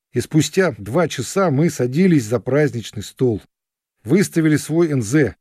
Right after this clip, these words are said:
бутылку спирта. Конечно, выпили немного, грамм двести на троих,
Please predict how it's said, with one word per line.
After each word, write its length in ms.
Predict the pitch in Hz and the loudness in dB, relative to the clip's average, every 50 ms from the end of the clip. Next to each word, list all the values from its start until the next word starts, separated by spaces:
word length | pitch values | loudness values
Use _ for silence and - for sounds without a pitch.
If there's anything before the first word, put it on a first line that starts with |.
| _ - | _ -8
бутылку 540 | 113 117 117 - - 180 165 143 - 143 135 | -6 -6 -4 0 2 2 2 0 -2 -6 -8
спирта. 560 | - - - 151 143 127 - - 87 78 - _ _ _ _ _ _ _ _ _ _ _ _ _ _ | -6 -2 0 2 2 2 0 -4 -14 -14 -16 _ _ _ _ _ _ _ _ _ _ _ _ _ _
Конечно, 440 | - 139 170 180 147 - - 151 | -6 -2 0 0 0 0 0 2
выпили 340 | 147 165 170 - - 135 135 | 2 2 2 2 0 0 2
немного, 540 | 135 143 147 170 185 175 139 110 104 90 78 - _ _ - | 4 4 4 4 4 2 0 -2 -4 -6 -8 -12 _ _ -10
грамм 360 | 113 123 139 147 135 123 - - | -4 -2 0 0 0 -2 -4 -8
двести 520 | 113 104 113 120 165 170 135 - - - | -10 -2 0 2 4 4 2 0 -4 -4
на 100 | 123 120 | -4 -2
троих, 460 | 104 - 123 135 156 175 156 - - | -2 0 0 2 2 2 0 -2 -6